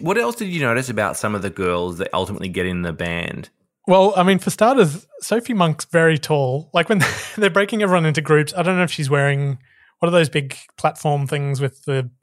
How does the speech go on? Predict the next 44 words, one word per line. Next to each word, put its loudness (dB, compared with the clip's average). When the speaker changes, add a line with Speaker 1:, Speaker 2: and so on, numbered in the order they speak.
Speaker 2:
heels -6
that -8
everyone -4
was -2
wearing 0
at -6
the -4
time? -6
But 0
she 2
looks 0
like 4
Speaker 1:
You -2
Speaker 2:
she's -2
Speaker 1:
mean -2
Speaker 2:
about 0
the -4
fu- -2
Speaker 1:
heels? -8
Speaker 2:
<laughs> -10
Yeah, 4
yeah, 4
those 6
things. -2
Yeah. 2
<laughs> -4
She's 2
standing -2
about 2
a 0
foot -4
and -2
a 0
half 0
taller 4
than 0
the 0
rest 0
of -12
the -6
people -6
in -2
her -4
group -10